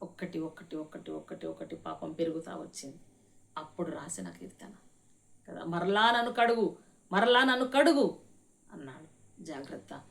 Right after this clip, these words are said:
దేవుడు మనల్ని చూస్తున్నాడు. దేవుడితో ఆటలొద్దు. క్షమించమని కోరుదాం, బయటకు రావడానికి చూద్దాం. ఏదైనా ఉంటే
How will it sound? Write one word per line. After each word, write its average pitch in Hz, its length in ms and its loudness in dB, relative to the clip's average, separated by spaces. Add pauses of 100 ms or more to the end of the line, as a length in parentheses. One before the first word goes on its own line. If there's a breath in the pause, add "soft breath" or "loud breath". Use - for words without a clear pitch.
(400 soft breath)
దేవుడు 156 340 -2
మనల్ని 151 400 -8
చూస్తున్నాడు. 151 480 -8
దేవుడితో 165 460 -2
ఆటలొద్దు. - 540 -12 (920)
క్షమించమని 180 640 -4
కోరుదాం, 156 600 -8
బయటకు 151 320 -10
రావడానికి 143 560 -8
చూద్దాం. 147 360 -8
ఏదైనా 147 340 -6
ఉంటే 151 380 -12